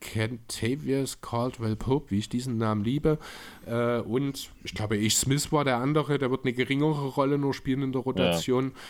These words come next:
Speaker 1: Dazu hat man Bruce Brown verpflichtet, man kann wahrscheinlich von Signagi einen weiteren Entwicklungssprung, oder man erwartet einen von ihnen.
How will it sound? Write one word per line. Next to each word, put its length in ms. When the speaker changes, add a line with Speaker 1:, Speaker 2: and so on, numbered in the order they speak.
Speaker 1:
Dazu 300
hat 100
man 160
Bruce 320
Brown 460
verpflichtet, 1000
man 540
kann 340
wahrscheinlich 640
von 240
Signagi 720
einen 240
weiteren 540
Entwicklungssprung, 960
oder 160
man 160
erwartet 420
einen 400
von 240
ihnen. 320